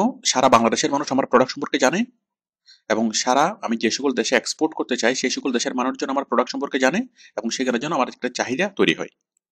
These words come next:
ওকে, তো আপনি কাজটা শুরু করবেন। তো কিভাবে করবেন? আপনার প্রথম কাজ হলো advertisement video create করা। Abul Fashion হাউসের যতগুলো item আছে, প্রত্যেকটা item নিয়ে আপনি advertisement video create করবেন।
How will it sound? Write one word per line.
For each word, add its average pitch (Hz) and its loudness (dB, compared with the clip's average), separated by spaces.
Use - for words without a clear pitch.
ওকে, - -8
তো 117 4
আপনি 165 0
কাজটা 185 0
শুরু - 2
করবেন। 80 0
তো 113 -4
কিভাবে 139 0
করবেন? 190 0
আপনার 117 0
প্রথম 127 0
কাজ 113 4
হলো 123 0
advertisement 127 2
video 110 -2
create 87 0
করা। - -8
Abul 120 6
Fashion 151 0
হাউসের 147 -4
যতগুলো 123 0
item 107 2
আছে, 98 -4
প্রত্যেকটা - -4
item 117 0
নিয়ে 120 -2
আপনি 135 -6
advertisement 113 -2
video 139 -4
create 95 -6
করবেন। 78 -8